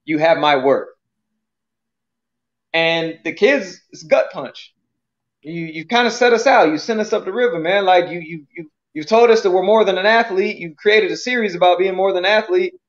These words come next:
And now you're saying that, uh, you know, uh, we're not representing the region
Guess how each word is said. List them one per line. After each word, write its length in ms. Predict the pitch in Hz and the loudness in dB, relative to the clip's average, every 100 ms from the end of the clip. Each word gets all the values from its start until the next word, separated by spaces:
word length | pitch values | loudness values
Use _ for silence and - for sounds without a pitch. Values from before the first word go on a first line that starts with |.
| - | -8
And 80 | 185 | -2
now 140 | 220 | 0
you're 100 | 208 | 0
saying 340 | 202 202 202 | -2 -2 -2
that, 200 | 196 185 - _ _ _ _ _ _ _ 180 | -2 -4 -8 _ _ _ _ _ _ _ -12
uh, 320 | - - - | -10 -10 -12
you 220 | - 190 | -8 -4
know, 340 | 190 190 180 - | 0 2 0 2
uh, 280 | 90 90 - - - _ _ _ _ _ _ | 2 2 0 -10 -20 _ _ _ _ _ _
we're 180 | 175 196 | 0 2
not 220 | 190 160 | 2 2
representing 400 | 202 175 185 185 | 0 0 -6 -6
the 60 | 175 | -4
region 540 | 220 190 175 185 | -4 -4 -4 -6